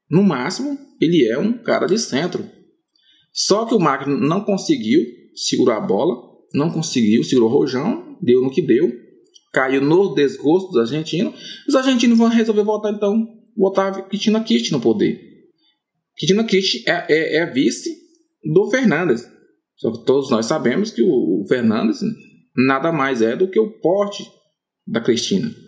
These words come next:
Então as pessoas resolveram botar, botar a Cristina Kirchner. Na Bolívia tiraram então o índio cocaleiro, depois de pressão, depois do exército também tomou posição a favor da população.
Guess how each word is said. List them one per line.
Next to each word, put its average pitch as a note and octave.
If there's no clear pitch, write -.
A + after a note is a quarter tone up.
Então -
as -
pessoas F3+
resolveram D#3+
botar, D#3+
botar C3+
a C#3
Cristina E3
Kirchner. -
Na C#3
Bolívia G#3
tiraram G3
então F#3
o E3+
índio E3+
cocaleiro, D#3+
depois C#3+
de B2+
pressão, C#3
depois A#2
do B2
exército B2
também A#2+
tomou A#2+
posição A#2+
a A2+
favor A2+
da A2
população. A2+